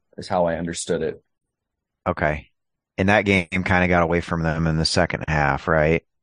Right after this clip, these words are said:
Speaker 2: The
Speaker 1: Yeah, I wasn't
Speaker 2: Washington game.
Speaker 1: Yeah.
Speaker 2: Washington State.
Speaker 1: Yeah. So everybody,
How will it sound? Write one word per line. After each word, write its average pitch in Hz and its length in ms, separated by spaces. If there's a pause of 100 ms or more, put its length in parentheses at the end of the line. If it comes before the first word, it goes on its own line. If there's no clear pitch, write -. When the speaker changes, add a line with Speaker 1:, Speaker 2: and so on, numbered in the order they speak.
Speaker 2:
The - 80
Speaker 1:
Yeah, - 40
I - 40
wasn't 80 200
Speaker 2:
Washington 85 460
game. 82 260
Speaker 1:
Yeah. - 880
Speaker 2:
Washington 85 340
State. 87 360 (500)
Speaker 1:
Yeah. - 200 (1040)
So 85 260
everybody, 170 640